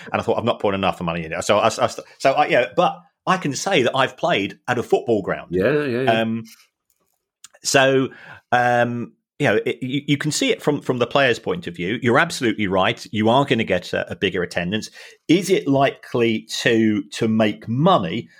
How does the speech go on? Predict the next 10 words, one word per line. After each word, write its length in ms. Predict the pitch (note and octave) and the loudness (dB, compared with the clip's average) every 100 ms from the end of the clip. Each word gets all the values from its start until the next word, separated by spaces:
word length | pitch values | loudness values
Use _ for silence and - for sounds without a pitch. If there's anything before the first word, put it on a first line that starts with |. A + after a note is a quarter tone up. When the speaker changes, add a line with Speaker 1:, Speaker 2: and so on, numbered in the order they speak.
| _ | _
Speaker 1:
The 240 | - - B2+ | -14 -2 -2
chances 840 | - G3 F3+ E3+ - C3 - - - | 0 2 2 0 -4 -4 -4 -6 -2
are 140 | A#2 | 0
n-, 240 | A#2+ A#2+ - | 0 -6 -8
not, 400 | B2 C3+ A2+ - | -2 2 2 0
because 380 | A2 B2+ A2+ - - _ | -2 -2 -4 -10 -20 _
the 60 | - | -8
costs 540 | - - G#3+ - - | -2 0 0 -2 -2
of 80 | - | -2
hosting 680 | - D3+ E3+ E3+ - - F2+ | 0 2 2 0 -4 -6 -6